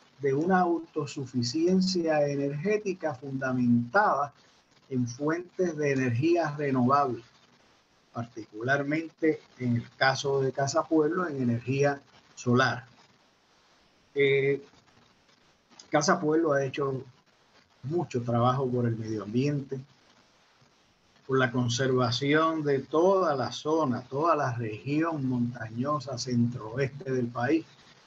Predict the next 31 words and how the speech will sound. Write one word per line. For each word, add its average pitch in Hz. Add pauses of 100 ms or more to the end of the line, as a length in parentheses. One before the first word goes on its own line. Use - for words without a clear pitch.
(340)
desde 127
muy 143
temprano 139
el 117
tema 135
de 123
la 117
explotación 120
de 135
las 120
minas 123
de 120
cobre, 135 (1200)
que 92
gracias 107
a 127
las 117
luchas 127 (920)
incipientes 127
entonces 143
de 131
las 123
comunidades, 127 (720)
pudieron 127
derrotar 131 (380)
el 117
disparatado 120
proyecto 131
de 123
devastación 120
ambiental 123